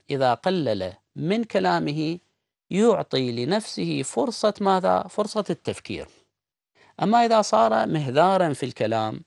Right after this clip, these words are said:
مكثرا في الكلام، يتكلم كثير، حينئذ فرصة التفكير تصير عنده قليلة، فلهذا العقل عنده يصير ضعيف. فإذا صمت الإنسان صار عنده فرصة إلى التأمل، إلى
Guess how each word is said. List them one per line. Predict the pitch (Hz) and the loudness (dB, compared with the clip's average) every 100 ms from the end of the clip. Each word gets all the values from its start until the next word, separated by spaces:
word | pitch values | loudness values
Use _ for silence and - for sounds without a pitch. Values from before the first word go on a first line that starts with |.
| _ _ _ _ | _ _ _ _
مكثرا | - 226 - 220 202 | 0 0 2 2 2
في | 160 | 2
الكلام، | 151 - 123 127 120 127 | -2 0 0 2 0 -4
يتكلم | 131 - 196 196 165 | -4 0 2 2 2
كثير، | 156 135 135 143 156 _ _ | 0 0 -2 -2 -4 _ _
حينئذ | - 139 160 170 208 233 - _ | -4 0 0 2 0 -2 -8 _
فرصة | - - 285 254 220 202 | -4 2 2 4 2 0
التفكير | 180 170 160 - 202 | -2 -2 -2 -2 -4
تصير | - 185 | -2 -2
عنده | 156 139 | -2 -2
قليلة، | 113 107 92 82 90 | -2 -2 -6 -8 -10
فلهذا | - 131 151 156 160 - - | -2 2 4 4 4 2 -4
العقل | 117 175 - 135 | 0 0 0 -2
عنده | 147 156 | 0 -2
يصير | 147 120 | 0 -4
ضعيف. | 101 98 107 78 - - _ _ _ _ _ _ _ | -2 -2 -2 -10 -16 -20 _ _ _ _ _ _ _
فإذا | - 135 147 156 | -2 2 6 4
صمت | 151 220 339 277 | 4 2 2 2
الإنسان | 233 220 196 - 196 190 190 196 - _ _ _ _ _ | 2 2 -2 2 4 4 0 -6 -16 _ _ _ _ _
صار | - 165 160 156 | 0 6 6 6
عنده | 151 143 147 | 0 -2 -2
فرصة | - 147 - 170 185 | -2 -4 -2 -2 -2
إلى | - 135 135 | -2 0 0
التأمل، | - - - 123 117 107 98 | -2 -8 -6 -2 -2 -4 -8
إلى | - 123 147 180 | -4 0 0 -2